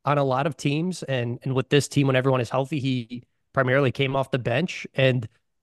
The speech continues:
you know, through, through all that, like, maintained a really, really good attitude. So I think that's, like, a, a huge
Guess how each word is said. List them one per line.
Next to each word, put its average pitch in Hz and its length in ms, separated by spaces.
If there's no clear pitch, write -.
you 151 100
know, 120 140
through, 139 260
through 151 280
all 143 160
that, 127 360
like, 123 140
maintained 135 680
a 139 100
really, 143 320
really 147 220
good 147 180
attitude. 131 460
So - 120
I - 60
think 135 180
that's, 139 200
like, 131 140
a, - 100
a 147 120
huge 135 480